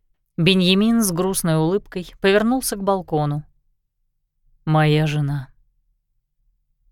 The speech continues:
«Я не знала, что ты женат». «Я бы пригласил тебя на свадьбу, но ты тогда ещё не родилась», — поддразнил он. Мелодия изменилась. Слова песни преисполнились печали,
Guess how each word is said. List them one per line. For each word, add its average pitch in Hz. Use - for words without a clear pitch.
«Я 196
не 180
знала, 185
что -
ты 175
женат». 160
«Я 208
бы 202
пригласил 208
тебя 240
на 233
свадьбу, 220
но 185
ты 202
тогда 208
ещё 196
не 196
родилась», — 165
поддразнил 151
он. 143
Мелодия 277
изменилась. 208
Слова 170
песни 185
преисполнились 160
печали, 196